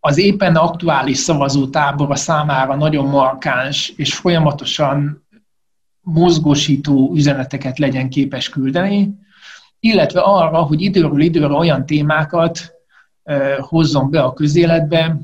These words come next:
amelyekkel ki tudott nyúlni a saját szavazótáborán túli területekre is, belehasítva akár, vagy beleharapva akár az ellenzéki szavazótáborba is.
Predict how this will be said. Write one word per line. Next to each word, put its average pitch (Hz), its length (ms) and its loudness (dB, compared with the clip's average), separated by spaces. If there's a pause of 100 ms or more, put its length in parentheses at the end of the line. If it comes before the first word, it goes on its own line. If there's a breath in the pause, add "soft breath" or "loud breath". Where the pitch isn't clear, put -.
(200)
amelyekkel 151 880 -2
ki - 180 -2
tudott 156 420 -2
nyúlni 156 840 2 (680)
a 135 560 0 (220)
saját 147 460 -2
szavazótáborán 147 1160 -2
túli 131 360 0
területekre 131 800 -4
is, 156 480 0
belehasítva 139 920 0
akár, 139 420 -2
vagy 127 180 -12
beleharapva 151 760 0
akár 143 340 -2
az 139 120 -2
ellenzéki 143 600 0
szavazótáborba 131 1040 -4
is. 185 280 0